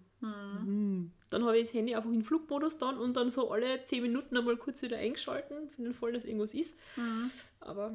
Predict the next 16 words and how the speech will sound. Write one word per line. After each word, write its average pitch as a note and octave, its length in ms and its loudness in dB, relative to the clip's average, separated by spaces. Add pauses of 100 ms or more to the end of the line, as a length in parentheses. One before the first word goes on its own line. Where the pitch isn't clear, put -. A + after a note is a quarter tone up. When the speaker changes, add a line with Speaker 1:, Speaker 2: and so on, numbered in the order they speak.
Speaker 2:
wir A#3+ 140 4
haben C4 120 4
uns D#4 200 2
gefunden. B3 400 4
<laughs> - 760 -10
Alles - 180 2
Speaker 1:
Ja. D4 40 -2
Speaker 2:
gut D4 220 4
gegangen. A#3+ 360 2 (280)
Aber G#3+ 120 10
ich A3 80 10
weiß G#3 180 8
nicht, A3+ 100 4
was A3 160 2
mein A3+ 120 4
Handy G#3 420 4